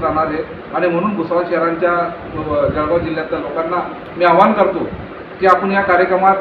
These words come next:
भरघोस, अ, येऊन म-, मदत क-, सहभा-, सहभागी व्हावे, मदत करावी आणि आंबेडकर जयंतीची आपण जी वंदना आहे त्या ठिकाणी सर्वांच्या, अ, उपस्थितीमध्ये, अ,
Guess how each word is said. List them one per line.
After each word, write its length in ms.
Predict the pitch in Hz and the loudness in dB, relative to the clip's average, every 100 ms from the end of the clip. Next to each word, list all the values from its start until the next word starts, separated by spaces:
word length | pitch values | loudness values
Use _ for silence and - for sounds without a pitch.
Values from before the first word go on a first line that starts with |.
| 143 | 4
भरघोस, 340 | 170 180 185 | 4 4 2
अ, 540 | 185 - 170 170 160 165 | -2 -6 0 2 2 2
येऊन 260 | 196 202 - - - 151 | 2 2 -4 -10 -12 -4
म-, 260 | 160 156 | -2 0
मदत 180 | 165 190 | 0 0
क-, 1040 | - 180 170 160 147 143 131 123 123 123 - | 2 4 6 6 6 4 2 0 -6 -8 -2
सहभा-, 580 | 160 175 160 147 - 165 | 2 2 0 -2 -4 -2
सहभागी 400 | 160 180 196 202 | 2 2 2 4
व्हावे, 320 | 175 165 180 185 - - - | 4 4 0 -4 -12 -14 -4
मदत 220 | 165 208 214 | 0 0 2
करावी 320 | 196 185 180 214 - - - | 4 6 4 0 -8 -12 -6
आणि 140 | 180 190 | 0 2
आंबेडकर 420 | 185 202 - 208 | 2 0 -2 -2
जयंतीची 420 | 202 202 202 208 | -2 -2 -4 -2
आपण 220 | 190 196 | 0 -2
जी 100 | 190 | 0
वंदना 420 | 190 175 202 226 | 2 2 4 4
आहे 360 | 202 - - - - - | 2 0 -8 -12 -12 -4
त्या 160 | - 196 | 2 4
ठिकाणी 300 | 185 185 190 | 6 4 2
सर्वांच्या, 520 | 190 180 190 190 202 | 2 4 4 2 4
अ, 520 | 196 165 160 165 160 | 4 4 6 6 6
उपस्थितीमध्ये, 640 | 165 202 196 208 196 190 185 | 4 2 0 0 -2 0 0
अ, 480 | - 185 160 151 | 0 0 2 0